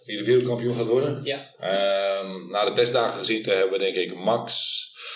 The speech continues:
Speaker 1: ehm, Leclerc en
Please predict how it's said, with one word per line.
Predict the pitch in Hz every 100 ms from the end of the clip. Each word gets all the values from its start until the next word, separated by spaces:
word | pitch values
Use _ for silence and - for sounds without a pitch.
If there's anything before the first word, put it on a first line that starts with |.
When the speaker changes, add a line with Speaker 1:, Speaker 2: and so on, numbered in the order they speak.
| - - - -
Speaker 1:
ehm, | 80 85 82 82 82 82 80 80 80 80 78 -
Leclerc | - 82 85 95 101 104 104 104 - - -
en | 80 85 85 85 82 82 80 82 80